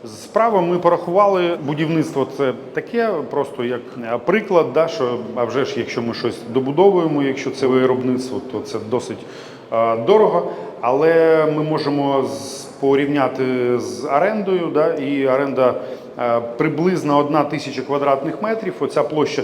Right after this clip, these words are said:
сімсот, а вже ж нам треба якась площа операційна, тобто одна тисяча квадратних метрів, і це десять тисяч умовних одиниць за місяць, тобто за дванадцять місяців сто двадцять, і та ж сама окупність приблизно виходить два-три роки.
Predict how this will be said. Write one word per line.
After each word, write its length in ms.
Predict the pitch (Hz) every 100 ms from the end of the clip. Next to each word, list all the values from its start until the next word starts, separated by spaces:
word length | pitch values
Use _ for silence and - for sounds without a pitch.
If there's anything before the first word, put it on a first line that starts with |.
| -
сімсот, 520 | - 156 147 233 240
а 40 | 147
вже 220 | 113 135
ж 100 | 131
нам 200 | 123 120 -
треба 260 | 135 131 120
якась 420 | 120 135 113 - - - -
площа 360 | 135 135 - 120 107 -
операційна, 760 | 139 151 147 - 226 208 165 -
тобто 300 | - - - - - -
одна 260 | 139 151
тисяча 360 | 143 147 131 123
квадратних 500 | 131 139 147 147 151
метрів, 300 | 208 202 147 123
і 40 |
це 160 | 127 131
десять 500 | 120 151 - 120 -
тисяч 400 | 165 - 135 - - - - -
умовних 600 | - 139 156 139 135 120
одиниць 600 | 131 117 127 127 127 - 120 104
за 500 | 113 110 131 120 110 113 - - 123
місяць, 500 | 135 156 139 202 -
тобто 240 | 156 131 127
за 120 | 120
дванадцять 500 | 120 135 147 131 -
місяців 400 | 151 147 131 123
сто 180 | - 139
двадцять, 460 | 131 185 185 127
і 20 | 120
та 140 | 131
ж 80 | 120
сама 300 | 165 151 131
окупність 540 | 123 147 - 127 -
приблизно 560 | 139 131 135 156 120 123
виходить 560 | 117 - 151 123 113
два-три 480 | 104 123 123 - 113
роки. 280 | 110 101 -